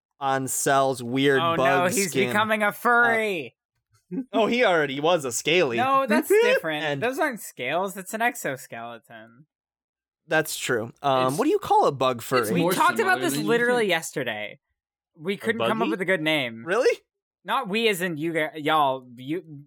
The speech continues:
Speaker 2: we as in me and Alyssa and a friend of ours. We had a very in-depth conversation.
Speaker 1: Did you come to a good conclusion?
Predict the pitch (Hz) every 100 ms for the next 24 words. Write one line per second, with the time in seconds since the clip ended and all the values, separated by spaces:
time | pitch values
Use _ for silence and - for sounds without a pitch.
0 | 143 147 170 170 156 160 143 151 147 139
1 | 123 120 139 135 131 131 120 113 113 117
2 | 117 131 123 127 123 107 107 107 107 113
3 | - - _ _ 143 151 160 160 160 156
4 | 147 143 - 143 127 165 160 196 190 190
5 | 180 175 170 175 151 165 165 254